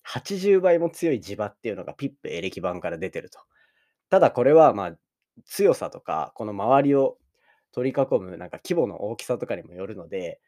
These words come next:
一概に数字が大きいからすごいとは言えないんですけど、皆さんにはですね、ピップエレキ板はブラックホールの周りの磁場の八十倍もある、きょ-、超強力なものだというところだけ、ちょっと覚えておいていただけたらなと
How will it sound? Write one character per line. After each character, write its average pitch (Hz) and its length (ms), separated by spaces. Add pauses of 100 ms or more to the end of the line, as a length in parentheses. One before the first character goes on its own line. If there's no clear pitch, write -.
(140)
一 165 260
概 202 140
に 196 100
数 190 260
字 180 120
が 170 100
大 165 180
き 165 160
い - 20
か - 120
ら - 60
す - 240
ご 147 140
い 127 60
と 85 100
は - 120
言 104 160
え 117 40
な 120 100
い 95 60
ん 80 60
で - 80
す - 100
け - 100
ど、 98 280 (440)
皆 165 200
さ 151 140
ん 92 60
に 85 100
は 78 100
で 78 80
す - 120
ね、 90 200 (240)
ピ 208 100
ッ 202 40 (100)
プ 107 80
エ 90 80
レ 95 100
キ 104 120
板 87 180
は 95 240
ブ 107 80
ラ 156 100
ッ - 40
ク 170 200
ホ 156 160
ー 117 40
ル 98 60
の 82 80
周 90 320
り 92 40
の 87 100
磁 95 180
場 87 140
の 113 240 (340)
八 151 340
十 175 200
倍 143 180
も 120 140
あ 104 60
る、 - 160 (360)
き - 100
ょ-、 156 120
超 190 240
強 113 240
力 110 200
な 98 80
も 104 120
の 120 100
だ 101 120
と - 100
い 143 140
う 139 60
と 139 120
こ 139 100
ろ 131 80
だ 101 100
け、 95 320 (260)
ち - 80
ょ 131 40
っ - 60
と 92 120
覚 101 180
え 95 60
て 95 80
お 90 60
い 92 60
て 71 120
い - 60
た 98 100
だ 98 100
け 92 100
た - 120
ら 80 100
な - 180
と - 80